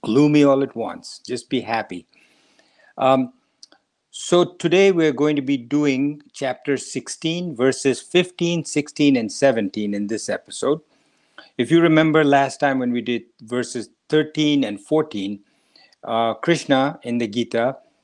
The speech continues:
spoke about first the body and the mind in terms of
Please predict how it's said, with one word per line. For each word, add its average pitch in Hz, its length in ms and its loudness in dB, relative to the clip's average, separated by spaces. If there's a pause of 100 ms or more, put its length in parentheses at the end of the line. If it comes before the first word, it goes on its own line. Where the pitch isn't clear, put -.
spoke - 460 0
about 131 360 0
first 143 260 -2
the 127 60 -4
body 113 640 -4 (520)
and 123 180 -4
the 117 40 -2
mind 113 540 -6 (220)
in 120 180 -4
terms 131 320 4
of 120 320 2